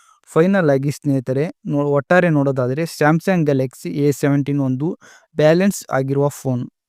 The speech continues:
ಡಿಸ್‌ಪ್ಲೇ, ಬ್ಯಾಟರಿ, ಕ್ಯಾಮೆರಾ all good. ಆದರೆ ಕ್ಯಾಶುವಲ್ ಯೂಸರ್ಸ್, ಸ್ಟೂಡೆಂಟ್ಸ್, YouTube, ಸೋಷಿಯಲ್ ಮೀಡಿಯಾ ಯೂಸರ್‌ಗಾಗಿ ಸೂಪರ್ ಇದೆ. ಆದರೆ ಹೆವಿ ಗೇಮರ್ಸ್‌ಗಾಗಿ ಇದು ಸೂಟ್ ಆಗೋದಿಲ್ಲ.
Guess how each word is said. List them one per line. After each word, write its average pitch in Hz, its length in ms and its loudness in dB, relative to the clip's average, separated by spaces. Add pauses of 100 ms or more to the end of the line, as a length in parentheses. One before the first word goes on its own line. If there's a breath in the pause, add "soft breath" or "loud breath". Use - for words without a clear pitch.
(120)
ಡಿಸ್‌ಪ್ಲೇ, 156 480 -2 (120)
ಬ್ಯಾಟರಿ, 147 540 0
ಕ್ಯಾಮೆರಾ 147 460 2 (120)
all 147 260 -2
good. 135 220 -6 (600 soft breath)
ಆದರೆ 160 280 0
ಕ್ಯಾಶುವಲ್ 156 540 4
ಯೂಸರ್ಸ್, 151 500 2 (180)
ಸ್ಟೂಡೆಂಟ್ಸ್, 160 580 0 (120)
YouTube, 160 380 0 (200)
ಸೋಷಿಯಲ್ 156 360 2
ಮೀಡಿಯಾ 156 260 4
ಯೂಸರ್‌ಗಾಗಿ 143 640 -2
ಸೂಪರ್ 143 420 -4
ಇದೆ. 127 220 0 (460 soft breath)
ಆದರೆ 156 320 2
ಹೆವಿ 151 320 2
ಗೇಮರ್ಸ್‌ಗಾಗಿ 147 760 0
ಇದು 143 160 -4
ಸೂಟ್ 135 320 -6
ಆಗೋದಿಲ್ಲ. 120 460 -2